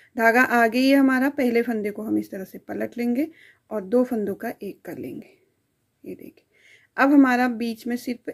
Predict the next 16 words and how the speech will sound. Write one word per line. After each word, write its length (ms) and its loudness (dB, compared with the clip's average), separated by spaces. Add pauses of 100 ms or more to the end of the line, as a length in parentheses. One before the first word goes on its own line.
एक 240 -6
फंदा 260 -6
रह 160 -10
गया 220 -14
है। 100 -20 (360)
पहले 200 0
पांच 420 -2
थे, 60 -2
फिर 260 -4
तीन 200 -4
थे, 100 -2
अब 300 -6
एक 280 -10
सीधा 300 -8
रह 180 -10
गया। 180 -14